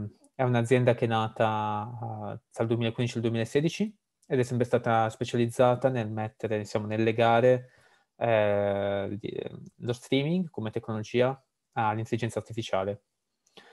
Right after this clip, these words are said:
E abbiamo avuto, diciamo, varie fasi nella nostra vita aziendale, eh, abbiamo prodotto vari, diciamo, abbiamo seguito vari prodotti nel tempo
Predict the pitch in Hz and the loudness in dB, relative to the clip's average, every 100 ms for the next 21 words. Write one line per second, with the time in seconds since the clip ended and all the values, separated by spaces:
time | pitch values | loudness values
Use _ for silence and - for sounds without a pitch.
0 | _ _ _ _ _ - 123 113 110 110 | _ _ _ _ _ 2 6 6 6 6
1 | 107 104 120 123 123 123 120 127 113 113 | 4 4 4 4 4 2 2 2 4 2
2 | 120 117 113 113 117 117 117 120 117 110 | 0 -2 2 2 2 2 2 2 2 -2
3 | 113 - 117 110 107 104 104 113 123 120 | -8 0 2 2 0 -2 -4 -2 -2 2
4 | 127 120 120 _ - 117 120 127 131 127 | 2 2 -2 _ -8 -2 0 4 6 6
5 | 143 165 156 _ _ _ 131 113 110 110 | 6 4 0 _ _ _ -12 -8 -6 0
6 | 110 107 107 104 104 - _ - 113 113 | 0 0 -4 -4 -6 -8 _ -2 -2 -2
7 | - 110 107 101 101 101 120 _ _ _ | -2 0 2 2 -2 -6 -16 _ _ _
8 | 107 107 110 107 - 104 104 104 104 - | -2 0 -2 -6 -6 -8 -6 -6 -8 -10
9 | 113 113 107 - 113 113 110 107 - 120 | -4 -4 -4 -6 -6 -2 0 -2 -2 -2
10 | 120 123 123 - 120 113 113 123 117 120 | 2 0 -2 -4 -2 -2 -2 0 0 0
11 | 135 131 | 0 0